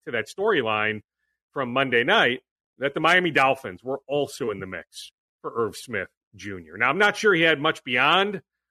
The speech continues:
those two options in the end. Certainly some other teams kicked the tires, but nice to have at least a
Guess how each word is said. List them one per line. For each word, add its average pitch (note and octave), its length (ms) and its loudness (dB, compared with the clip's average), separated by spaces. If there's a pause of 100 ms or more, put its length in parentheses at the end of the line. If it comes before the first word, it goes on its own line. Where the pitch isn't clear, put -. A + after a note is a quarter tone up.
(140)
those F#3 260 -2
two F#3+ 220 0
options E3+ 420 2
in D3 80 -2
the A#2 180 -2
end. D#3+ 360 0 (320)
Certainly F#3 240 -4
some F3 160 -2
other C3+ 160 0
teams C#3+ 400 -6
kicked - 340 -6 (320)
the A#2 100 -6
tires, G2+ 560 -2
but G#2+ 220 -6 (580)
nice A#3 240 2
to E3+ 100 0
have E3+ 140 2
at E3 120 -2
least F3 240 -6
a B2+ 60 -16